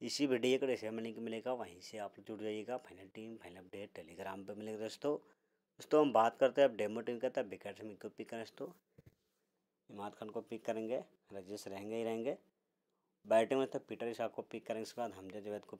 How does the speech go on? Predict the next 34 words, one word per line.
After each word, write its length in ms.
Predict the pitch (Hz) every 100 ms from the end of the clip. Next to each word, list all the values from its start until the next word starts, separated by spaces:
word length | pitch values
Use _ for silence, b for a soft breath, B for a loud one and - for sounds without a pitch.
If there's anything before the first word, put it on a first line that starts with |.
| -
पिक 140 | 104
करेंगे। 340 | 110 104 113 - _ _ _ _ _ _ _ _ _ _ _ _ _ _
ओपनर 280 | 117 117 120
सेक्शन 280 | 117 120 120
को 100 | 107
पिक 160 | - 110
करेंगे, 280 | 117 - 123
साबिर 260 | 101 95
संधू 240 | 101 104 98
को 100 | 101
पिक 240 | - 95
करेंगे, 220 | 101 104
मुराद 280 | 104 95 92
अली 180 | 95 98
को 100 | 104
पिक 200 | - 95
करेंगे, 300 | 98 101 104
जाकिर 340 | 95 87 95
हुसैन 180 | 95 101
को 100 | 101
पिक 200 | - 98
करेंगे, 280 | 104 107 117
अरिफुल्लाह 580 | - - 98 95 87 82
को 140 | - -
पिक 120 | -
करेंगे। 280 | - - - _ _ _ _ _ -
फिलहाल 240 | 107 120 127
ओपनर 200 | 127 120
सेक्शन 280 | 123 -
में 180 | 123 123
चार 300 | - 104 101
प्लेयर 300 | - 107 110
रहेंगे 180 | 110 110
भाइयों। 320 | 113 117 147